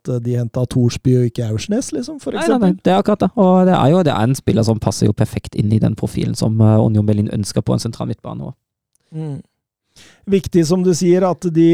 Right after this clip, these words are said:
Speaker 1: eh, de tok tre poeng i helgen, eh, Freiburg.
Speaker 2: Ja, tapte to poeng på,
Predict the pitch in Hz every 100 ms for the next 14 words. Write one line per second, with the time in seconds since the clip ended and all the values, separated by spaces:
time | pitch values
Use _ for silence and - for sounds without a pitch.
0 | 170 170 170 165 156 156 160 151 - 151
1 | 127 - 147 139 139 139 139 139 107 127
2 | 120 120 143 151 156 156 156 151 - _
3 | _ - 143 143 131 127 151 - 143 135
4 | 165 185 175 131 117 - _ - 131 135
5 | - 120 - 127 123 113 131 117 117 117
6 | 127